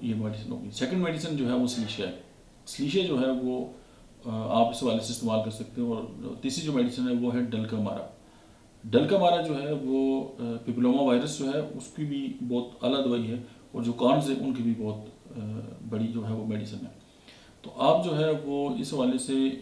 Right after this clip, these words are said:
کوئی انٹرکرنٹ ریمیڈیز، یعنی ایک ایسی دوا جو ہومیوپیتھک ادویات کا جو اثر ہے اس کو تیز کرتی ہے، یہ دو دواؤں کے درمیان استعمال ہوتی ہے۔ جو، آ، ایک ہوتا ہے نا فارماکو ڈائنامکس، ایک فارماکو کائنیٹکس، یعنی ایک جسم کا اثر جو ہے وہ،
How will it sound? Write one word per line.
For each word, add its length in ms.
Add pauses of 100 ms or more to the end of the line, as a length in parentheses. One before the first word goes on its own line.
(140)
کوئی 200 (160)
انٹرکرنٹ 600
ریمیڈیز، 320 (460)
یعنی 140
ایک 240
ایسی 200
دوا 400
جو 120
ہومیوپیتھک 580
ادویات 440
کا 60
جو 120
اثر 260
ہے 60
اس 80
کو 160
تیز 240
کرتی 300
ہے، 160
یہ 40
دو 360 (100)
دواؤں 240
کے 80
درمیان 320
استعمال 360
ہوتی 320
ہے۔ 60 (560)
جو، 520 (120)
آ، 40 (880)
ایک 120
ہوتا 100
ہے 40
نا 100
فارماکو 360
ڈائنامکس، 480
ایک 180 (160)
فارماکو 380
کائنیٹکس، 500 (500)
یعنی 160
ایک 180
جسم 220
کا 100
اثر 220
جو 100
ہے 100
وہ، 460